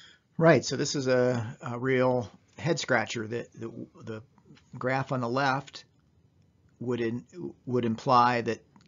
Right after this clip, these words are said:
that grazing has a negative effect on whether sage grouse nests succeed or fail. But the graph on the right, which is at a larger spatial scale,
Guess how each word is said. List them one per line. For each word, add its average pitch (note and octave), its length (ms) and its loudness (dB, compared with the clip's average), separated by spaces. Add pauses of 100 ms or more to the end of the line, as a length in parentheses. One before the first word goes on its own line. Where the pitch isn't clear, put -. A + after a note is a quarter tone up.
(280)
that A#2 180 -8
grazing B2+ 420 2
has A#2+ 200 -2
a A#2 40 -2
negative A#2 300 0
effect A2+ 500 -4 (260)
on A#2 240 -4
whether A2 240 0
sage A2+ 320 -2
grouse G#2+ 300 -2
nests A#2 480 -6 (300)
succeed - 500 0
or A2 100 0
fail. A2 460 -2 (380)
But G2+ 120 -10
the A#2 60 -6
graph A2+ 320 0
on A2+ 100 -4
the A2 80 -2
right, D3 400 4 (460)
which A2+ 220 -10
is G#2+ 100 -6
at A2 140 2
a A2+ 60 0
larger D3 280 4
spatial A#2 340 -2
scale, A#2 520 -2